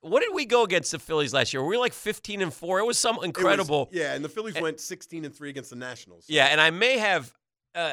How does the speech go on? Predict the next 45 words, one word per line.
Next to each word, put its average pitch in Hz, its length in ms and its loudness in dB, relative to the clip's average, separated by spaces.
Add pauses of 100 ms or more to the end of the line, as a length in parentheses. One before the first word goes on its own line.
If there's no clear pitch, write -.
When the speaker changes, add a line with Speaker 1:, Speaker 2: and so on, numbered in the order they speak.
(120)
Speaker 1:
there 151 160 -4
was 190 180 -2
a 160 60 -2
game 202 680 0 (480)
early 190 380 2
in 175 80 2
the 151 100 0
season 170 560 0
where 156 200 6
the 143 80 0
Phillies 170 340 -4
had, 156 80 6
like, 147 160 2
an 131 120 -2 (120)
eight 165 260 0
one 160 320 4
lead 160 240 0
going 151 220 4
Speaker 2:
Don't - 0 -
Speaker 1:
to 143 60 2
the 139 80 0
Speaker 2:
even 131 120 -2
remind, 143 260 6
Speaker 1:
ninth. 160 100 -2
Speaker 2:
I'm 175 60 -4
still 185 240 -8
having 151 200 -4
flashbacks. 131 640 -12
Speaker 1:
And, 175 160 6
I 175 140 6
mean, 175 360 0 (300)
I, - 160 -10 (220)
the 139 120 -4
fact 240 280 0
that 202 120 -8
they 180 300 0
were 160 120 2
able 156 180 2
to 151 40 0
come 143 240 -2
back 147 240 6
from 120 200 -6
that, 98 340 0 (180)
eh, 208 320 -4
listen, 143 420 0